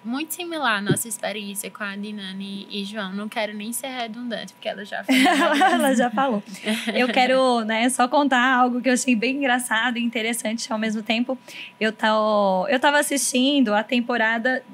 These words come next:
Speaker 2: dos anos noventa do Superman. Eu gosto de Superman, gosto de super-herói, e eu gosto mesmo, é, da figura do Superman. Eu acho, assim, que tem essa
Speaker 1: Uhum.
Speaker 2: coisa, assim, de,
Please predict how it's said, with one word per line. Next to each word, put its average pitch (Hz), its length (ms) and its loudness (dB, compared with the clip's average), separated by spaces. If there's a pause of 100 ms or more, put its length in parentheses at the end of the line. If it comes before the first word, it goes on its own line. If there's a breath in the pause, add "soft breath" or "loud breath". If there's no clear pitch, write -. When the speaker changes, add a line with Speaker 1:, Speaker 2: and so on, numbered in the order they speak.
(100)
Speaker 2:
dos 240 320 0
anos 247 280 4
noventa 262 640 2
do 262 120 0
Superman. 285 720 2
Eu 311 180 4
gosto 262 400 2
de 214 100 -2
Superman, 220 680 0
gosto 214 220 -4
de - 40 -10
super-herói, 214 520 -2
e - 20 4
eu 269 80 2
gosto 254 320 0
mesmo, 233 260 0 (540 loud breath)
é, 202 500 2
da 226 180 2
figura 240 460 0
do 220 140 0
Superman. 226 380 0
Eu 233 40 2
acho, 247 160 -2
assim, 247 320 0
que 233 140 -2
tem 226 280 0
essa 220 180 2
Speaker 1:
Uhum. 190 60 -6
Speaker 2:
coisa, 220 280 0
assim, 214 440 0 (380 loud breath)
de, 208 680 0